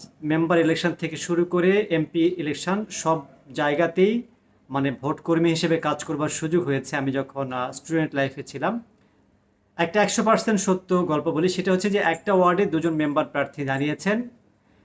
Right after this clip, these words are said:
একজন শিক্ষক ফ্যামিলি, সেই ফ্যামিলিতে পাঁচটা ভোট রয়েছে। একজন প্রার্থী যখন তার এজেন্টকে পাঠিয়েছেন,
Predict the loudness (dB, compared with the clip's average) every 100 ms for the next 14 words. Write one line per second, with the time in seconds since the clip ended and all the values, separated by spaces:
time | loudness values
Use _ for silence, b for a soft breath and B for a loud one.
0 | b -4 -2 2 2 2 0 -4 -2 -2
1 | -2 -4 -2 -4 -2 0 0 0 -4 -4
2 | -4 -6 -8 -4 -2 -2 -2 -4 -4 -4
3 | -6 -6 -6 -6 -6 -8 -10 -10 _ _
4 | -6 -4 -6 -4 -6 -6 -10 -8 -8 -8
5 | -4 -4 -4 -6 -8 -8 -8 -6 -10 -4
6 | -4